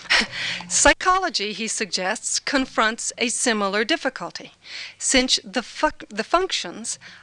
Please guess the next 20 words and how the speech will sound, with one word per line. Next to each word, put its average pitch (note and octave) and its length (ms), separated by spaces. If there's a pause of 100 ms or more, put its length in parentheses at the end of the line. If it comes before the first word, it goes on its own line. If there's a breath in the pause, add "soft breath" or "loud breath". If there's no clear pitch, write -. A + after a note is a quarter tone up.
of A3 260
sexual G#3+ 500
aggression G3 640
and G#3+ 180
nurture B3 480
are G#3+ 120
not G3+ 240
invariably F#3 600
attached F#3 440
to F#3+ 60
one E3+ 200
sex, - 480 (320 loud breath)
either D4+ 360
in G#3 160
human G3+ 280
individuals F3 640 (300 loud breath)
or A#3+ 160
in A#3+ 100
the A3+ 80
various F#3+ 480